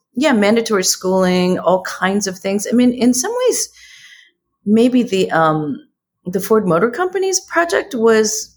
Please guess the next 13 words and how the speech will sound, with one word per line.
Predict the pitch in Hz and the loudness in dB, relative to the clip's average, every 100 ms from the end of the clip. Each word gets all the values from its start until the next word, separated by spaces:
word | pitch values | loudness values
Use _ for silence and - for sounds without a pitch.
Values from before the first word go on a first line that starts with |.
| - | -4
uh, | 180 170 165 | 0 2 0
a | 175 | -2
really | 175 202 202 | 0 2 2
good | 190 170 | 0 0
example | 156 - 151 160 165 143 135 131 - | -2 -2 -2 -2 -2 -2 -2 -4 -6
because, | 190 - 196 185 185 - | -6 -2 2 2 0 -2
um, | 180 175 | -2 0
what | 196 202 | 0 2
they | 269 | 0
did | 285 190 - | 2 -2 -2
was | 170 - | -2 0
they | 185 | 0
held, | 185 226 226 | 2 0 2